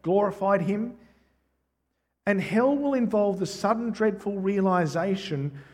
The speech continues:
that you will never experience any of that goodness ever again. Like the expulsion from Eden, but far more enduring and far more complete,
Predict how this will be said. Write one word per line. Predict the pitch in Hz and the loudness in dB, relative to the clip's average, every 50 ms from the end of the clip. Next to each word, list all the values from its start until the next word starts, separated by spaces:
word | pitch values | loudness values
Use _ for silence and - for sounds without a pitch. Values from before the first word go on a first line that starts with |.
| - _ _ | -20 _ _
that | - 180 185 - - 214 | -4 -4 -4 -4 -4 0
you | 226 240 | 0 2
will | 240 262 247 247 | 2 2 2 2
never | 240 240 233 226 226 240 262 262 285 | 2 2 2 4 4 2 2 2 0
experience | 302 302 233 190 - - - - - - 226 247 269 269 262 202 160 143 - - - | -2 -2 -4 -10 -10 -12 -14 -14 -10 -8 -6 -6 -6 -4 -4 -4 -4 -4 -6 -8 -4
any | 208 226 233 233 226 202 | -4 -2 -2 0 2 0
of | 175 151 | 0 0
that | - 170 160 160 - | -2 -4 -6 -6 -8
goodness | - 180 214 190 160 143 131 - - - - - _ _ _ _ _ _ _ | -6 -6 -4 -2 -4 -4 -6 -8 -12 -18 -20 -20 _ _ _ _ _ _ _
ever | - 202 220 185 196 185 190 | -4 -2 -2 -2 -2 -2 -2
again. | 185 185 190 175 165 147 117 - - - _ _ _ _ _ _ _ _ _ _ _ _ _ _ _ _ _ _ _ _ _ _ _ _ _ _ _ _ _ _ _ _ _ _ _ _ _ _ _ _ _ _ _ - | -2 -2 -2 -4 -4 -4 -6 -10 -14 -20 _ _ _ _ _ _ _ _ _ _ _ _ _ _ _ _ _ _ _ _ _ _ _ _ _ _ _ _ _ _ _ _ _ _ _ _ _ _ _ _ _ _ _ -6
Like | 160 170 208 240 233 233 - | -2 0 2 2 0 0 -2
the | 208 | -4
expulsion | 196 196 - - - - 196 208 208 196 - - 202 190 | -4 -4 -8 -10 -6 -2 0 0 0 -2 -2 -2 -2 0
from | 190 185 180 - | 0 -2 0 2
Eden, | 185 196 202 196 - 156 139 135 123 | 2 2 4 2 2 0 -2 -4 -6
but | 135 139 | -8 -10
far | - - - - 185 180 180 185 | -10 -8 -6 -4 -2 -2 -2 -2
more | 185 180 175 170 165 | -2 -2 -2 -2 -2
enduring | 156 147 123 143 147 151 160 180 208 254 285 285 - - _ _ _ _ _ _ _ _ _ _ - | -2 -4 -4 -4 -2 -2 -2 0 -2 -4 -6 -10 -14 -20 _ _ _ _ _ _ _ _ _ _ -4
and | 170 156 - | -4 -4 -4
far | - - - 180 185 196 196 | -4 -4 -2 0 0 2 2
more | 196 208 202 202 | 2 2 0 0
complete, | - 185 170 160 - - - 175 143 110 - - - - | -2 -6 -6 -6 -6 -4 -2 -2 -2 -2 -6 -10 -16 -20